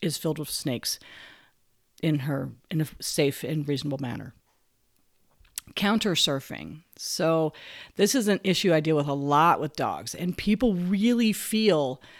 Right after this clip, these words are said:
very kind of, uh, upset when you tell them that the answer to avoiding teaching your dog to counter surf in the s-, first place is to manage your dog. So,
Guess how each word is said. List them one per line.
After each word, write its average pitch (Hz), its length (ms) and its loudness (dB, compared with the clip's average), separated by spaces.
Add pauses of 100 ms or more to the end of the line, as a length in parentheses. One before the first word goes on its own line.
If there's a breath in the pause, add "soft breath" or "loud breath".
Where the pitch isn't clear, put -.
(380 loud breath)
very 247 420 8
kind 208 400 2
of, 208 260 0 (220)
uh, 180 500 -2
upset - 680 0
when 220 180 2
you 226 100 2
tell 240 340 4
them 185 240 2
that 170 140 -2
the 175 200 -4
answer 220 580 2
to 190 300 -4
avoiding 220 920 -2 (140)
teaching 226 400 -2
your 202 120 -2
dog 180 360 0
to - 80 -10
counter 196 380 -4
surf 190 260 -2
in 180 60 -2
the 165 80 -2
s-, 165 200 -6
first 190 380 -2
place 151 320 -2 (420 loud breath)
is 214 160 4
to 233 120 2
manage 185 520 2
your 175 100 0
dog. 143 520 0 (520 loud breath)
So, 202 720 2